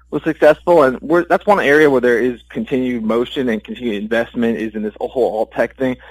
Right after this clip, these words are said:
And I don't think the crackdown is gonna be able to stop it. So the most, like, these crackdowns for the most part tend to be performative, and they don't actually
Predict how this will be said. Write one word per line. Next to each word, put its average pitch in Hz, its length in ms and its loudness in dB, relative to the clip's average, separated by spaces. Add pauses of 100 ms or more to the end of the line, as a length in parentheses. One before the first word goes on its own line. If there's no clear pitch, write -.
(320)
And 165 100 2
I 165 80 4
don't 190 140 2
think 156 200 -2
the - 80 -10
crackdown 139 440 2
is 120 80 -10
gonna 113 80 -6
be 113 60 -2
able 110 200 -4
to - 60 -16
stop 117 320 2
it. 135 200 0 (280)
So 113 480 0 (420)
the 180 340 4 (380)
most, 208 340 0
like, 202 200 0
these 185 160 -8 (120)
crackdowns 147 600 0
for - 80 -8
the 120 60 0
most 120 240 0
part 123 180 0
tend 131 140 -6
to 123 60 -4
be 117 120 -6
performative, 131 800 0 (360)
and - 80 -2
they 135 80 6
don't 147 200 2
actually 120 800 -2